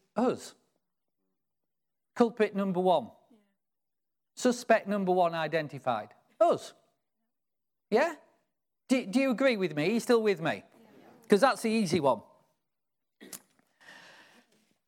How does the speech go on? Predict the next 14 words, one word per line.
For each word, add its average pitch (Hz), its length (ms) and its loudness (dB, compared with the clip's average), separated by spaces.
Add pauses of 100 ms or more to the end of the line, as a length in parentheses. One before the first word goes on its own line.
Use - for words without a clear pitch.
(340)
Now, 214 260 4 (300)
I 226 60 4
just 311 120 -2
want 320 140 6
to 240 60 0
clarify 220 600 2
this 156 160 -6
for 151 220 0
you 147 100 -4
a 143 40 -2
little 131 180 -6
bit. 123 200 -4
You 160 80 -6
see, 226 280 2